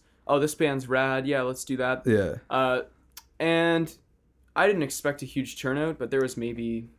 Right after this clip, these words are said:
Speaker 1: a couple hundred people there.
Speaker 2: Yeah.
Speaker 1: So it was,
Speaker 2: It was
Speaker 1: fun.
Speaker 2: crazy,
Speaker 1: It
Speaker 2: yeah.
Speaker 1: was, it was a good show. A lot of people were saying it was, it,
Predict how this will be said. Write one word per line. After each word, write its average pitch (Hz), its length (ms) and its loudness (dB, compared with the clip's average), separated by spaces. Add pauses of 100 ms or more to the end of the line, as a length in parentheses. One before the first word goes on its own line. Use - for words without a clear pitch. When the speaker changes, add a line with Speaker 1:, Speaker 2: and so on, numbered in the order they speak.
Speaker 1:
a - 100 -20
couple - 200 -16
hundred 107 300 -12
people 117 280 -10
there. 117 140 -2
Speaker 2:
Yeah. 113 240 6
Speaker 1:
So 98 120 2
it 120 40 2
was, - 220 -6 (100)
Speaker 2:
It - 60 0
was 104 120 0
Speaker 1:
fun. - 60 -16 (100)
Speaker 2:
crazy, 101 280 0
Speaker 1:
It - 40 -2
Speaker 2:
yeah. 101 60 0
Speaker 1:
was, 98 200 -4 (480)
it - 40 0
was 208 140 0
a - 20 0
good 202 160 2
show. 147 400 2
A - 80 0
lot 156 180 8
of 147 80 -2
people 127 280 -4
were 117 280 0
saying 117 360 -6
it 113 100 -4
was, - 400 -10 (180)
it, - 100 -14